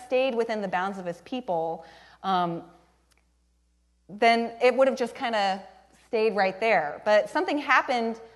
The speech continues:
not long after, um, his death and resurrection, right? After Jesus ascended to heaven, something powerful and unexpected happened. What was that?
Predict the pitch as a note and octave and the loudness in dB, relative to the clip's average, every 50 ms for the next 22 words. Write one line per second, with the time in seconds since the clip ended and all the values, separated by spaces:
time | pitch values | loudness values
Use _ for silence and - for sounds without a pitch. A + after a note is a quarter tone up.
0 | _ _ - A#3 A#3 A#3+ G#3+ A#3+ G#3+ G#3+ A3 A3+ A#3 - F#3+ G3 G#3+ - - A3 | _ _ -2 0 0 0 0 0 -2 -2 -2 -6 -8 -6 -6 -6 -6 -6 -6 -4
1 | G3 F#3 F3 E3+ - F3 F3+ F3+ F#3+ G#3 G#3 G3 F#3+ G3 F#3+ F3+ F#3 F#3+ F#3 F3 | -2 -2 -2 -2 -4 -4 -6 -6 -4 -6 -8 -8 -4 -2 -4 -2 -2 -6 -6 -6
2 | E3+ E3+ F3 E3+ E3+ E3+ F3 - - D3 D3+ D#3 D3 E3 F3 - - - _ _ | -6 -6 -6 -6 -8 -8 -8 -8 -16 -14 -10 -8 -8 -6 -8 -8 -10 -20 _ _
3 | _ _ _ _ _ _ _ - - G3 - - G#3+ G#3 G#3 F#3+ F#3+ F#3+ F#3+ F#3 | _ _ _ _ _ _ _ -4 -4 -4 -2 -4 -6 -6 -4 -6 -8 -8 -8 -10
4 | - G3 F3+ - F#3+ F#3 F#3 F3+ F3 D#3+ E3+ F#3 F3+ F#3 G3+ G#3+ A#3+ B3+ B3+ - | -10 -12 -10 -10 -10 -8 -8 -8 -10 -8 -8 -6 -6 -6 -6 -8 -8 -10 -12 -14
5 | _ _ _ _ - G#3 G#3 G#3 G3+ - - A3+ A3+ B3 B3 A#3+ B3 A3 F#3+ G3 | _ _ _ _ -10 -8 -8 -8 -8 -10 -8 -6 -4 -4 -4 -4 -6 -8 -8 -8
6 | F#3+ F#3 - F#3 F3+ F3 - - - - - - E3 D#3+ E3 C#3+ C#3+ _ - - | -8 -8 -8 -10 -10 -10 -12 -12 -12 -12 -12 -12 -16 -14 -14 -18 -18 _ -20 -18
7 | - E3+ - - D#3+ - E2+ D#2+ D#2 | -18 -16 -16 -16 -16 -16 -18 -18 -18